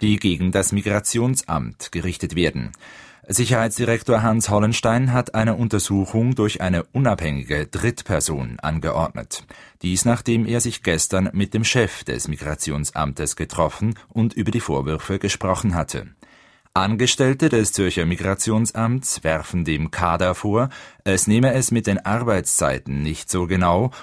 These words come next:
und versende pornografische Bilder im Internet. Außerdem würden Dossiers im Asylbereich mit großer Willkür bearbeitet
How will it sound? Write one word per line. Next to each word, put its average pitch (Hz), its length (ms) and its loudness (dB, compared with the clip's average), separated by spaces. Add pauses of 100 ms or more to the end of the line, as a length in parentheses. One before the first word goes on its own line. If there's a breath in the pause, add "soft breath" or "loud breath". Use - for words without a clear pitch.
(120)
und 110 160 0
versende 87 560 2
pornografische 92 880 0
Bilder 104 540 2
im 82 220 0
Internet. 98 640 -2 (420 loud breath)
Außerdem 117 580 4
würden 107 260 4
Dossiers 82 600 0
im 95 180 0
Asylbereich 80 720 -2
mit 73 240 -4
großer 87 560 0
Willkür 101 480 0
bearbeitet 104 720 0